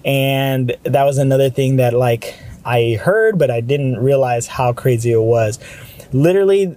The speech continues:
the first day, came home with a giant bag of just stuff. Like, you go to all these different sponsors, uh, you know, Dropbox was there,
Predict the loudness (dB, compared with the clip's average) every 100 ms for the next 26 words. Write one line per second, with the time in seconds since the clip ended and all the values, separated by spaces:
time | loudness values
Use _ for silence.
0 | -8 -4 -2 0 0 0 0 -2 -2 -6
1 | -4 -2 0 0 0 2 2 0 0 0
2 | 2 0 -2 -4 -6 -6 -2 0 0 0
3 | -2 -4 -8 -20 -12 -4 -2 -2 -4 -2
4 | -2 -4 -6 -6 -8 -14 -2 -2 -2 -6
5 | -2 0 0 -6 -18 -10 -2 2 2 2
6 | 0 0 -2 -2 -4 -2 -2 -2 0 0
7 | 0 0 0 0 -2 -6 -14 -20 -6 0
8 | 2 2 0 -4 -8 -2 0 0 -4 -2
9 | -2 0 -2 -2 -2 -2 0 2 2 4
10 | 4 2 2